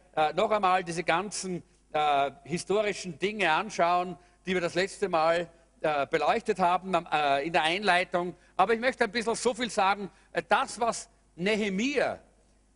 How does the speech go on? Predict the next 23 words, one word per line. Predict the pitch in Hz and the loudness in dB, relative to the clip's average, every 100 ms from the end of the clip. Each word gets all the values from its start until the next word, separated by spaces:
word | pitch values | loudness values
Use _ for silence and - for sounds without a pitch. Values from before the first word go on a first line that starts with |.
| _ | _
hier, | 196 220 208 190 - _ _ | -2 0 0 -4 -8 _ _
äh, | 156 151 143 139 127 _ | -2 0 0 0 -4 _
gespürt | - 170 - 233 311 285 | -6 -6 -4 -2 -2 0
hat, | 190 143 - | 0 0 -2
was | 160 - | -4 -2
sein | 196 | -2
Auftrag | 165 208 - - 139 120 | 0 -2 -4 -2 -2 -2
ist, | 117 175 - - _ _ _ | -6 -8 -12 -18 _ _ _
das | 175 170 139 | -2 -2 -2
war | 135 139 | 0 0
eine | 131 127 | -4 -8
Unmöglichkeit. | 120 120 104 92 85 _ _ _ _ _ _ _ _ _ _ _ _ _ _ _ _ _ _ _ _ | -10 -10 -10 -12 -16 _ _ _ _ _ _ _ _ _ _ _ _ _ _ _ _ _ _ _ _
Wer | 120 180 208 | -2 0 0
von | 180 | 0
euch | 151 170 233 214 - _ _ | 2 2 0 -4 -14 _ _
hat | 180 175 | -2 0
schon | 185 | 0
einmal | 185 220 202 | 2 0 0
die | 180 | -2
Mauern | 156 156 175 165 | 0 0 0 -4
von | 147 | -6
Jerusalem | 139 120 110 98 85 | -6 -6 -8 -10 -12
gesehen? | 80 - | -18 -20